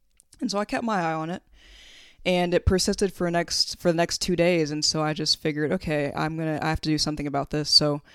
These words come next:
my dad, he told me that Discount Tire will fill up tires for free, so I took it there, um,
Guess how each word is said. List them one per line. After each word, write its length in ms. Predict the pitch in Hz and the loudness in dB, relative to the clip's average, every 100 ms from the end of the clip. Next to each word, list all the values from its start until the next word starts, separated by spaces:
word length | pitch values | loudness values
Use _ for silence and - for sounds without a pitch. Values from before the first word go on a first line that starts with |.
| - - - - | -20 -20 -20 -4
my 200 | 170 160 | 2 2
dad, 420 | 147 190 233 185 | 6 6 8 4
he 520 | 170 - 185 190 185 | 2 0 2 2 2
told 280 | 180 - 175 | 0 0 2
me 80 | 175 | 2
that 100 | 143 | 2
Discount 440 | 160 160 180 160 | 2 2 -2 -2
Tire 340 | - 165 165 160 | -2 0 0 0
will 200 | 151 151 | -2 -6
fill 520 | - 160 156 151 151 | -6 -4 -4 -6 -8
up 220 | 156 147 | -8 -6
tires 420 | - 156 151 151 151 | -6 -4 -4 -4 -6
for 160 | - | -10
free, 400 | - - 247 202 | -8 -2 0 0
so 220 | 185 - | -2 -4
I 80 | 147 | -6
took 300 | - 165 165 | -2 -2 0
it 120 | 175 | -4
there, 380 | 160 160 165 160 - _ _ - | 0 0 0 -2 -8 _ _ -8
um, 480 | 151 147 143 151 160 | -4 -4 -4 -8 -12